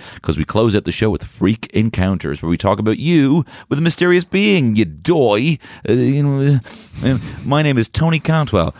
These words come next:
I am the winner of Monk dot I E's Silly Monkey of the Year for a hilarious prank I pulled where I called Jago and said that his mum had died. My co-host, as always, former personal party planner for Michael Barrymore,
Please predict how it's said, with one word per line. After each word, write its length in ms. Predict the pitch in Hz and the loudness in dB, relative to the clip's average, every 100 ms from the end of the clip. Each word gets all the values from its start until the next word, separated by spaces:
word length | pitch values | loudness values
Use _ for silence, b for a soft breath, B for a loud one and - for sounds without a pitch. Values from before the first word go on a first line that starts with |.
| B - | B 0
I 120 | 170 | 2
am 160 | 175 | 4
the 80 | 135 | 2
winner 220 | 135 135 | 2 2
of 220 | - 117 110 | 2 0 0
Monk 600 | 156 180 202 185 - 156 | 2 2 2 -2 -6 -2
dot 200 | 175 160 | 0 2
I 120 | 151 | 2
E's 400 | 147 135 110 82 | 4 4 4 0
Silly 480 | - - 220 180 175 | -4 -4 0 0 2
Monkey 480 | 175 180 165 160 | 2 0 0 0
of 100 | 160 | 2
the 100 | 139 | 2
Year 340 | 139 135 113 92 | 2 4 4 2
for 200 | - 85 | 2 0
a 40 | |
hilarious 420 | 90 104 110 101 | 2 2 2 2
prank 280 | - 92 92 | 0 -2 0
I 60 | 87 | -2
pulled 280 | - 85 80 | 0 -2 0
where 140 | 80 | -2
I 80 | 78 | -2
called 340 | - 104 95 | 0 0 2
Jago 340 | 87 82 82 - B | 2 2 0 -2 B
and 140 | 87 - | -6 -2
said 160 | 85 | 0
that 100 | 95 | 0
his 120 | 104 | -2
mum 320 | 120 123 123 110 | 0 2 2 2
had 160 | 82 | 0
died. 380 | - 92 87 82 B B B | 0 2 2 0 B B B
My 140 | 120 | -2
co-host, 460 | - 156 147 135 - | 0 0 2 0 -2
as 80 | 120 | 0
always, 320 | 127 120 - B | 2 2 0 B
former 420 | - 151 160 147 | -4 0 2 0
personal 440 | - 160 147 143 139 | 0 0 0 0 -2
party 300 | - 143 135 | 0 0 0
planner 300 | 131 127 120 | 0 0 0
for 120 | 110 | -2
Michael 300 | 131 160 135 | 0 0 0
Barrymore, 600 | 110 120 113 110 107 | 0 2 2 2 2